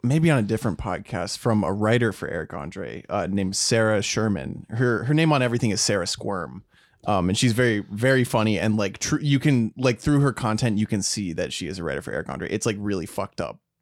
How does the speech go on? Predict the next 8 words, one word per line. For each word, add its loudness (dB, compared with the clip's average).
uh, -6
stuff. -4
Um, 2
but 4
she 2
was 4
saying 4
that 4